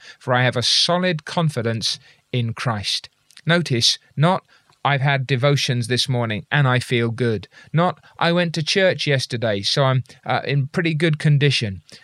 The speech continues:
Not even, "I've had joy in my soul and therefore I am confident."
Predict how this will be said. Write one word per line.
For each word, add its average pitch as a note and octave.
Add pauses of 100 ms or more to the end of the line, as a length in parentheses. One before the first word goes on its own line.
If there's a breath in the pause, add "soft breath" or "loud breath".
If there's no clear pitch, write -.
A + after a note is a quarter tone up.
Not F#3
even, C#3+ (240 loud breath)
"I've C#3
had C#3
joy G3
in F#3
my E3
soul C3 (240 soft breath)
and C3
therefore C#3+
I C3
am B2+
confident." G#2+